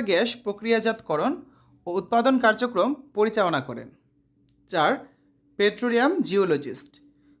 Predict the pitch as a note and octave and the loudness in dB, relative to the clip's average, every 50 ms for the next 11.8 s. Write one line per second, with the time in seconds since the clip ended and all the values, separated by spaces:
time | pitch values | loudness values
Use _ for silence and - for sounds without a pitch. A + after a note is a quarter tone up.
0 | _ _ - A#3 A#3 A#3 A#3+ C4 C4+ C4+ C4 B3+ A#3 A#3 A#3 A#3 G#3+ A3+ A3 F3+ | _ _ 0 0 0 2 2 4 4 2 2 4 4 4 4 4 2 0 0 2
1 | F#3+ G3 F#3+ - A3 A3 - G#3 G3 G3 G#3 G#3 G3 G3+ G3+ G3+ F3+ E3 D#3+ D3+ | 0 -2 0 -2 -2 -2 -2 -2 -2 -2 -4 -4 -2 -2 -2 0 2 2 0 0
2 | D3 - - A#3+ A#3+ G#3 F3+ E3+ - G#3 G#3 G#3 A3 G#3 A#3+ A3+ A#3 A#3 A#3 - | -2 -4 -4 -4 -2 0 -2 -2 -2 -4 -4 -4 -2 -4 -2 -2 -2 -2 -2 -2
3 | F#3+ F#3+ F3+ C#3+ F#3+ G3+ G3+ G#3 G3+ G3+ - B3 C#4 C#4+ - - _ _ _ _ | -4 -4 -2 -2 -2 0 0 0 -2 -2 -4 -6 -6 -6 -8 -14 _ _ _ _
4 | _ _ _ E3+ E3+ - G3+ G3+ G3 - G#3+ G3 F3+ - C3+ A#2 A2 F2+ E2 - | _ _ _ -14 -12 -6 -4 -4 -4 -2 -4 -4 -4 -4 -6 -6 -6 -10 -12 -16
5 | - _ _ _ _ _ _ _ _ _ _ _ _ _ _ _ _ _ _ - | -20 _ _ _ _ _ _ _ _ _ _ _ _ _ _ _ _ _ _ 2
6 | E3 E3 - C#3+ - - - _ _ _ _ _ E3+ E3+ F#3 G#3 A#3 A#3 A#3+ B3 | 2 2 2 0 -2 -10 -20 _ _ _ _ _ -2 2 4 4 4 4 2 0
7 | A#3 A#3+ B3+ A#3+ B3 F#3+ E3+ G#3 A3 F#3 F3 E3+ E3+ D#3+ E3+ G3+ G#3 A3 A3+ A#3 | 0 2 0 2 2 2 2 2 2 2 0 0 0 0 0 0 0 2 0 0
8 | A#3 - G#3 G#3+ G#3+ F#3 E3 D#3+ D#3 D3+ C#3+ C3 B2+ A2 F#2+ - - _ _ _ | 0 -2 -2 -2 -2 -2 -4 -4 -4 -4 -4 -6 -6 -6 -10 -12 -16 _ _ _
9 | _ _ _ _ _ _ _ _ - C#3+ E3+ G#3+ A3+ B3 B3 C4 C#4 C4+ - - | _ _ _ _ _ _ _ _ -4 0 2 2 4 4 4 4 2 2 2 2
10 | A#3+ B3 B3 G#3+ G#3 G3 G#3 A3+ G#3 A3+ - A#3+ A#3 A#3+ - G3 G3+ G3+ G3+ G3+ | 2 2 4 4 4 4 4 2 0 -2 -2 -4 -4 -2 -2 -2 0 2 2 2
11 | G3 F#3+ F3+ E3 E3+ G3 G#3+ G3 F3+ F#3 F#3 F3+ - G3 F#3+ F#3+ | 2 2 2 2 2 2 0 -2 -2 -2 -4 -4 -2 -2 -2 -2